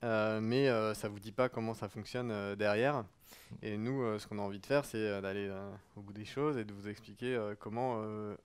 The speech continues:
on pourrait aussi faire un, un, un back-end, un compilateur back-end et générer vous-même votre, euh, propre bytecode ou assembleur. Euh, du coup, dans une de mes précédentes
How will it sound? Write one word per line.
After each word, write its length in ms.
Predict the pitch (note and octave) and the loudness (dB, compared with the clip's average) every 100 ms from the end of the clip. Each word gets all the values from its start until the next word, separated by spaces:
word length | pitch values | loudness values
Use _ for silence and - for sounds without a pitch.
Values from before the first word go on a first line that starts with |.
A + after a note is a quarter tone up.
| - | -14
on 100 | G#2 | -14
pourrait 340 | - G#2 A#2 - | -8 -4 -2 -2
aussi 360 | C3 A2+ - | -4 -4 -10
faire 380 | D3+ - C3+ B2+ G#2 _ _ _ _ _ _ _ - _ | -8 -4 -4 -4 -10 _ _ _ _ _ _ _ -20 _
un, 680 | A#2+ A2+ A2 A2 G#2+ G2+ G2 F2+ C#2 - - | 0 2 2 0 0 -2 -4 -6 -12 -16 -12
un, 360 | A2 G#2 G2+ G2 | -10 -8 -8 -6
un 40 | |
back-end, 400 | G2+ A2 - B2 | 0 0 0 -4
un 80 | A2 | -4
compilateur 480 | G2 G2+ A2 - G#2+ | -8 -6 -6 -2 0
back-end 320 | G#2 G#2+ B2+ | 0 0 -2
et 180 | G#2+ G#2 | -2 -6
générer 320 | G#2+ G2+ A2 | -6 -6 -6
vous-même 420 | G#2+ A2+ B2+ A#2 - - - - - - - - - _ | -6 -2 0 -2 -8 -18 -20 -20 -20 -20 -20 -20 -20 _
votre, 300 | A2+ A#2 - | -2 -2 0
euh, 240 | A2+ G#2+ G#2+ | 2 4 2
propre 400 | - B2 - A2 | 0 -2 -2 -2
bytecode 480 | G#2 G2+ - A#2 A2+ | 0 0 0 0 0
ou 120 | G#2 | -6
assembleur. 480 | G#2 G2+ G2+ A2 C3+ _ _ _ _ _ _ _ _ - - - | -6 -6 -4 -4 -4 _ _ _ _ _ _ _ _ -16 -14 -6
Euh, 420 | C3 A#2 A#2 A#2+ | 0 4 4 2
du 220 | A#2+ B2 C#3+ | 0 -2 -4
coup, 420 | - E3+ G3+ F3+ - - - | -2 0 2 0 -4 -12 -4
dans 220 | A#2+ A#2 | 0 0
une 260 | B2 C#3 | 2 0
de 120 | B2+ A#2 | 2 2
mes 840 | A2+ A2 G#2+ G#2 G#2 G#2 G#2 G#2 - - - - - - - | 2 2 2 0 0 -2 -2 -4 -8 -16 -20 -20 -20 -20 -8
précédentes 680 | C#3 C3 C#3+ C3 C#3+ C#3 | -4 -2 0 2 2 2